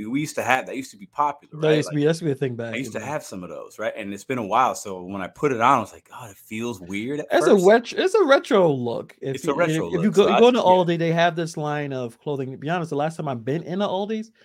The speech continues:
Speaker 1: Yeah.
Speaker 2: was doing Instacart. I don't have
Speaker 1: Yeah.
Speaker 2: them near my house, but they are,
Speaker 1: Oh,
Speaker 2: it's a
Speaker 1: really?
Speaker 2: s-, a very, po-, yeah, th-, like, not near me. It has, it's, it's in Brooklyn, but it's so far
Speaker 1: Mm-hmm.
Speaker 2: that I will go to,
Speaker 1: I
Speaker 2: like
Speaker 1: got one within walking distance. I'm probably there three or four times a week.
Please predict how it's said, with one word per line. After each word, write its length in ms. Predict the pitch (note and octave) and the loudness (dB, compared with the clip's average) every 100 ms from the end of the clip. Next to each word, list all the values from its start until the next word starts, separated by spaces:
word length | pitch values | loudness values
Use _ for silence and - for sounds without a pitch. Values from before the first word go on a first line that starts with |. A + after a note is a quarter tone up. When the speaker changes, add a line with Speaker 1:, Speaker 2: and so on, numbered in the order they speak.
| - | -16
Speaker 1:
Yeah. 140 | E2+ - - | -14 -14 -2
Speaker 2:
was 300 | D#3 G3 F#3+ | 6 8 8
doing 260 | F3+ E3+ D#3+ | 8 6 2
Instacart. 440 | - - G#2+ - _ - | -2 -8 -8 -10 _ -10
I 140 | C3+ E3+ | -2 2
don't 300 | F#3 E3 C#3 | 2 2 -2
have 220 | D#3+ D#3+ | -2 -2
Speaker 1:
Yeah. 60 | D#3+ | -2
Speaker 2:
them 180 | D3+ C#3 | -4 -4
near 240 | D3 D#3 | -2 -2
my 280 | C#3 C#3+ C3+ | -2 -4 -4
house, 500 | C#3 D3 A3+ - - _ _ _ _ _ | -4 -4 -4 -10 -20 _ _ _ _ _
but 180 | F3 E3+ | 2 4
they 120 | E3+ F#3 | 6 6
are, 220 | A3 A3 | 6 6
Speaker 1:
Oh, 40 | |
Speaker 2:
it's 160 | G3+ - | 2 0
a 40 | |
Speaker 1:
really? 100 | F#3+ | 0
Speaker 2:
s-, 60 | - | -2
a 80 | E3 | 0
very, 200 | C4 G3+ | 2 2
po-, 120 | G#3 | -2
yeah, 220 | A#3+ D#3+ | 2 2
th-, 160 | C#3+ D#3 | 0 -2
like, 140 | E3 | -2
not 220 | G3+ A#3 | 0 -2
near 300 | D3+ D#3+ D#3+ C3 | -2 -4 -4 -4
me. 280 | A#2 - _ _ _ - | -10 -16 _ _ _ -8
It 60 | |
has, 180 | F3 G3+ | -4 -2
it's, 240 | F#3+ E3+ - | -4 -6 -2
it's 160 | F#3+ D4 | -2 0
in 100 | B3 | 0
Brooklyn, 380 | G3 G3 F3 E3 | -2 0 -4 0
but 160 | E3+ D#3 | 0 0
it's 200 | D#3+ - | -4 -4
so 160 | G#3+ G3+ | -2 -2
far 420 | - F3 E3 D#3 | 0 2 2 2
Speaker 1:
Mm-hmm. 60 | D#3 | -2
Speaker 2:
that 140 | D3 - _ _ _ - | -6 -10 _ _ _ -4
I 120 | E3 | -2
will 140 | F3 | -2
go 280 | D3+ D3+ D3+ | 0 2 0
to, 480 | D3 F3 C#3+ C3 B2+ _ _ A2+ | -2 -6 -6 -6 -10 _ _ -4
Speaker 1:
I 40 | |
Speaker 2:
like 80 | C#3+ | 0
Speaker 1:
got 200 | C3+ A2 | 0 0
one 260 | G#2+ G#2+ | -4 -6
within 280 | G2 G2 F#2+ | -8 -8 -8
walking 320 | F2 G2 G#2 | -4 -4 -6
distance. 320 | F2 F2 F2 F2+ | -14 -14 -12 -10
I'm 180 | F#2+ | -10
probably 540 | E2+ - G#2 G#2 G2+ G2+ | -10 -8 -6 -6 -10 -10
there 340 | F#2 F#2 F2+ | -6 -6 -6
three 280 | F2 - F2 | -12 -14 -14
or 40 | D#2+ | -14
four 140 | D#2+ | -16
times 300 | - D#2+ - | -16 -18 -18
a 40 | - | -20
week. 220 | - - | -20 -20